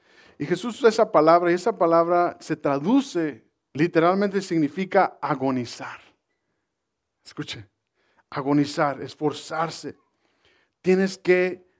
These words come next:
hacer el esfuerzo intencional de entrar esa puerta, de entregarte tu vida a Jesús. Amén. La Biblia deja bien claro que nuestra salvación no es por obras,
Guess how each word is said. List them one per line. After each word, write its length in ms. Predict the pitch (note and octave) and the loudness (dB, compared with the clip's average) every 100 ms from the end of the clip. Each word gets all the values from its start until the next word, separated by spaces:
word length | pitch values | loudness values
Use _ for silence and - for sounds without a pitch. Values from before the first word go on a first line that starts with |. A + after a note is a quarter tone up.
| _ _ _ _ - | _ _ _ _ -10
hacer 380 | C#3+ - F3 | -8 -4 -4
el 100 | E3+ | -2
esfuerzo 680 | D#3 - - - F3+ F3+ - | -4 -6 -16 -6 -2 -2 -2
intencional 840 | F3+ E3+ D3 - C#3+ B2+ B2 A#2+ A#2 _ _ | -4 -2 -4 -4 -4 -2 -2 -4 -10 _ _
de 180 | - C#3 | -4 -2
entrar 680 | B2 A#2+ A#2+ D#3 C#3+ B2 G#2 _ _ _ _ _ - | 0 -2 -4 -6 -4 -8 -12 _ _ _ _ _ -14
esa 320 | B2+ - A#2 | -12 -10 -8
puerta, 480 | B2+ A#2+ - A#2 - _ _ _ _ _ _ _ _ _ | -6 -6 -6 -16 -16 _ _ _ _ _ _ _ _ _
de 440 | B2 D3+ D3 - _ _ - | 0 2 2 -8 _ _ -6
entregarte 840 | D3 D3 D3+ B2+ D3 D#3 - B2+ | -6 0 -2 0 -6 -6 -10 -18
tu 180 | A2+ B2+ | -14 -14
vida 460 | A#2+ C#3 B2 A2 - _ _ _ _ | -8 -8 -6 -8 -10 _ _ _ _
a 100 | - | -14
Jesús. 600 | - A2 - A2 G2+ - _ | -14 -14 -18 -20 -20 -20 _
Amén. 400 | A#2 B2+ D#3+ D#3+ _ _ _ _ _ _ _ _ _ _ _ | -8 -6 -6 -10 _ _ _ _ _ _ _ _ _ _ _
La 220 | C3+ D#3+ | 0 4
Biblia 260 | D3+ F3+ F#3+ | 6 6 6
deja 220 | F#3 G3 | 6 4
bien 160 | G3 F#3+ | 2 0
claro 380 | F#3 F3 G3+ G3+ | 4 4 4 2
que 100 | E3+ | 2
nuestra 280 | D#3 D3+ | 2 0
salvación 580 | D3 D3 C#3+ C3+ E3+ F#3+ | -4 -2 -2 -2 0 2
no 100 | F3+ | 4
es 100 | F3+ | 2
por 200 | - F#3+ | 2 4
obras, 560 | G3+ A#3 G3+ G#3 - | 6 6 4 -2 -8